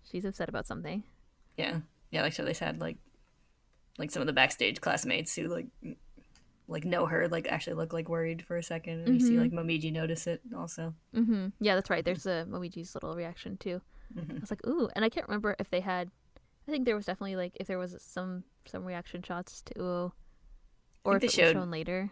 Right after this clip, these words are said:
Speaker 1: I
Speaker 2: I think they
Speaker 1: forget.
Speaker 2: showed Toru's reaction.
Speaker 1: Yeah, but not the
Speaker 2: I
Speaker 1: other
Speaker 2: don't think they
Speaker 1: kids.
Speaker 2: showed anybody else's, and then,
Speaker 1: Yeah.
Speaker 2: like, you know, Momiji noticed 'cause he says so later on, but
Speaker 1: Yes.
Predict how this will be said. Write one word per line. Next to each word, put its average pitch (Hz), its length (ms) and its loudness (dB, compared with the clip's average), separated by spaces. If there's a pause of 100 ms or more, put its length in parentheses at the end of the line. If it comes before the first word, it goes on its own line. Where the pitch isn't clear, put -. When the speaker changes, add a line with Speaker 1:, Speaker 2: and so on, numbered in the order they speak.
(120)
Speaker 1:
I - 40 -8
Speaker 2:
I - 20 -6
think - 100 -16
they - 80 -10
Speaker 1:
forget. 165 180 -4
Speaker 2:
showed 151 200 2
Toru's 156 380 4
reaction. 135 720 0
Speaker 1:
Yeah, 190 140 4
but 175 140 0
not 214 180 0
the - 80 -6
Speaker 2:
I - 40 -2
Speaker 1:
other 151 100 -2
Speaker 2:
don't 156 120 -6
think - 140 -10
they - 60 -8
Speaker 1:
kids. - 100 -6
Speaker 2:
showed - 160 -6
anybody - 360 -4
else's, - 600 -4
and - 140 -6
then, - 80 -4
Speaker 1:
Yeah. - 60 0
Speaker 2:
like, 170 160 -2
you 143 80 -2
know, 127 120 0
Momiji 139 440 -6
noticed 127 300 0
'cause - 120 -8
he 165 80 -4
says - 220 -2
so - 160 -4
later - 260 -4
on, - 240 -6
but 277 160 -6
Speaker 1:
Yes. - 420 -4